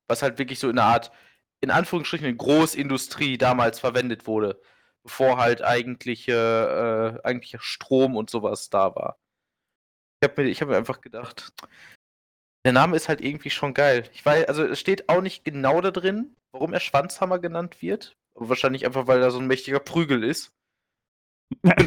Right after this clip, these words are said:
Speaker 1: ich mir jetzt einfach vorstellen. Vielleicht hat sich einer gedacht, „Also so sieht meiner auch aus, so nenne ich den jetzt erstmal.“ Ne?
Speaker 2: Aha, das hast du dir aufs Gemächt tätowiert.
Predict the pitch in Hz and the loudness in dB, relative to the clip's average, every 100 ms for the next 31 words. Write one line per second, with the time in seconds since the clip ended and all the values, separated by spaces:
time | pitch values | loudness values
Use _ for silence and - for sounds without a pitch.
0 | - - 143 - 160 - 156 - 160 - | 2 -6 -4 -2 0 0 0 0 -6 -6
1 | - 254 - - - - 151 - 180 _ | -2 0 0 -4 -16 -4 -2 -2 -8 _
2 | - 262 - - 269 - 165 - 175 160 | -6 -6 -4 -2 -2 0 -2 0 -2 0
3 | 151 156 156 156 - - - _ _ - | 0 0 -2 -2 -12 -20 -20 _ _ -4
4 | 151 165 180 190 170 175 160 143 170 285 | 0 2 2 0 0 0 2 2 2 0
5 | 170 185 180 - _ - _ - 165 160 | 0 0 0 -8 _ -20 _ -4 0 0
6 | 147 - 131 120 113 - 113 110 107 98 | 0 -4 -8 -6 -6 -6 -6 -6 -8 -10
7 | _ _ _ _ _ _ _ _ - 143 | _ _ _ _ _ _ _ _ -2 2
8 | - 139 139 110 117 190 190 147 - 123 | 6 8 8 6 6 6 6 2 2 2
9 | 123 120 98 98 - - 120 117 - 117 | 4 2 2 -2 -4 0 2 2 2 2
10 | 110 107 | 2 0